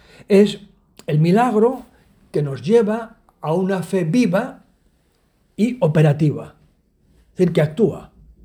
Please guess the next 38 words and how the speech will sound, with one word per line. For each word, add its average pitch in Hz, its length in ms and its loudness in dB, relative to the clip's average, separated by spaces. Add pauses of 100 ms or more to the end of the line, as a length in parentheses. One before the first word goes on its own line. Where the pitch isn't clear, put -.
(400)
una 160 160 -4
fe 196 160 2
que 160 120 0
se 196 120 0
hace 202 220 0
vida. - 360 -4 (1600)
En 208 120 4
primer 254 200 4
lugar, 196 260 0
como 151 200 -4
siempre, 170 380 -4 (580)
como 113 160 -12
estamos 160 300 -2
meditando, 160 480 -2
estamos 151 340 -4
orando, 135 460 -6 (1000)
siempre 156 280 0
son 160 160 -4
primero 156 280 0
los 139 180 -4
medios 147 320 0
sobrenaturales, 151 640 -4
es 190 60 0
decir, 175 180 2
el 156 100 0
recurso 151 540 0
a, 131 60 -6 (120)
a - 80 -8
Dios, 180 320 -2
el 127 120 -12
recurso 156 440 -6
a 113 80 -18
Cristo, 190 500 -12 (360)
a - 80 -14
la 117 140 -14
palabra 151 380 0
de 120 140 -8
Dios. 208 320 -8